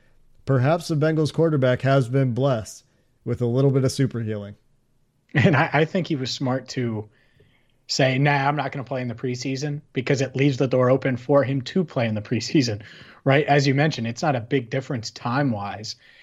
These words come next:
Speaker 2: And instead now of having that expectation, he just has it on week one, and who knows? Maybe he does return like Carson did for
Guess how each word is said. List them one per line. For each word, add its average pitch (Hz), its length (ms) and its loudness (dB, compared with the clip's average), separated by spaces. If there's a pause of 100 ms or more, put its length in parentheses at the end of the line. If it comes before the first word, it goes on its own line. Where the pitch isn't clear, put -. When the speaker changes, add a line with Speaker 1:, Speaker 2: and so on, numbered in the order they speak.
(220)
Speaker 2:
And 135 200 2
instead 127 480 2
now 127 300 0
of 117 380 -6 (340)
having 143 440 0
that 123 200 0
expectation, 190 880 -2 (640)
he 143 120 2
just 135 220 0
has 147 220 2
it 160 40 2
on 156 200 2
week 147 240 0
one, 139 280 0
and 113 280 -4
who 165 120 2
knows? 170 320 2
Maybe 156 240 0
he 156 80 0
does 139 280 -2
return 120 320 -2
like 107 160 -6
Carson 113 480 -4
did 113 200 -2
for 120 220 0